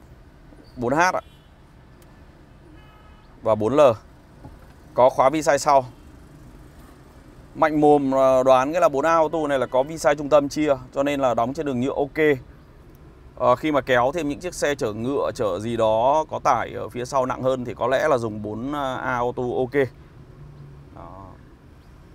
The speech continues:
Tỷ lệ chia thì chắc là mình còn phải, ờ, xem lại chia cầu trước cầu sau như thế nào. Còn bốn H là,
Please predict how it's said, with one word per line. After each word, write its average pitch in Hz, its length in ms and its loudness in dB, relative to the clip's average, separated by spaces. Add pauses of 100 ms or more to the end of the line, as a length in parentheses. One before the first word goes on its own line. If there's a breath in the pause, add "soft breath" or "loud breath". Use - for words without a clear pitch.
(1160)
Tỷ 120 80 -2
lệ 127 140 0
chia 165 260 4
thì 131 80 -2
chắc 175 140 2
là 165 80 4
mình 127 180 -4
còn 113 200 -2
phải, 98 340 -2
ờ, 98 460 -2
xem 139 180 -4
lại 120 180 -2
chia 135 180 -8
cầu 123 120 -4
trước 160 140 -10
cầu 135 100 -4
sau 127 140 -4
như 123 100 -8
thế 127 100 -10
nào. 120 180 -6
Còn 113 160 -6
bốn 113 140 -6
H 151 80 -6 (160)
là, 113 260 -6